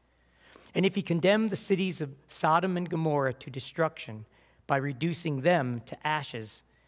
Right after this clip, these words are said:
having made them an example to those who would live ungodly lives thereafter. And if he rescued righteous Lot, oppressed by the sensual conduct of unprincipled men,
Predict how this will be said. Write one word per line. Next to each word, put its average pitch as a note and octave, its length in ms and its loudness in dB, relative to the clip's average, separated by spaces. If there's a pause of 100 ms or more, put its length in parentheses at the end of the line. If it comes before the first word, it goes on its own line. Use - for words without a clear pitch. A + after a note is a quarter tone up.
(160)
having D3+ 320 -2
made D#3+ 280 2
them D3+ 360 0
an C#3 120 -4
example C3+ 580 -2
to - 160 -12
those C3+ 320 -2
who D3 120 -8
would C#3 120 -4
live C#3 340 -2
ungodly C3 540 -4
lives B2 380 -4
thereafter. C3+ 720 -6 (1120)
And C#3 120 0
if D#3+ 120 -2
he F3+ 120 0
rescued D3+ 640 0 (160)
righteous D#3+ 460 -2
Lot, E3+ 340 2 (720)
oppressed - 500 -2
by C#3 160 0
the B2+ 100 -6
sensual D3+ 480 -4
conduct D#3 600 -2
of B2 180 -12
unprincipled C#3 720 -8
men, B2+ 360 -4